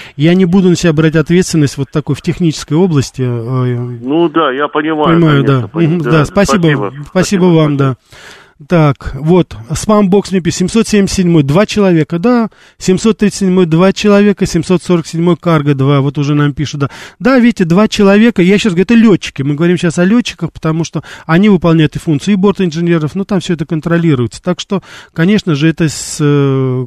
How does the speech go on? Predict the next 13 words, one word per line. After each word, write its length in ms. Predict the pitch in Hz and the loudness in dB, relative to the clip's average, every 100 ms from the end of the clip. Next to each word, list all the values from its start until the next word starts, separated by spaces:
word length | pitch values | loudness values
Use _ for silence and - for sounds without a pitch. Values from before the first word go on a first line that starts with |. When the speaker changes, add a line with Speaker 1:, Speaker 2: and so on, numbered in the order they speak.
| - | -10
Speaker 1:
снизилось, 800 | 131 - 170 170 175 139 123 117 - | -14 -8 -2 0 2 0 -2 -4 -6
э, 420 | 135 131 127 123 120 131 127 131 | -4 -2 -2 -4 -6 -6 -4 -4
эки-, 340 | - 131 135 | -6 -6 -6
экипаж, 400 | 135 147 175 160 | -6 -4 -2 -4
конечно, 480 | - 131 127 - 131 - - | -4 -6 -6 -6 -12 -14 -12
это 180 | 139 135 | -10 -10
стали 240 | - 160 139 | -4 -2 0
уже 220 | 135 139 | -2 -2
такие 500 | 143 - 147 131 123 | -4 -2 -2 0 -2
высокотехнологичные, 1040 | 123 127 147 - - 139 131 143 - 147 | -4 -4 -6 -8 -8 -4 -2 -2 -4 -6
скажем 320 | 123 135 123 | -6 -6 -8
так, 180 | 120 120 | -8 -10
профессии, 580 | - 127 - 170 - 123 | -6 -8 -4 -4 -4 -10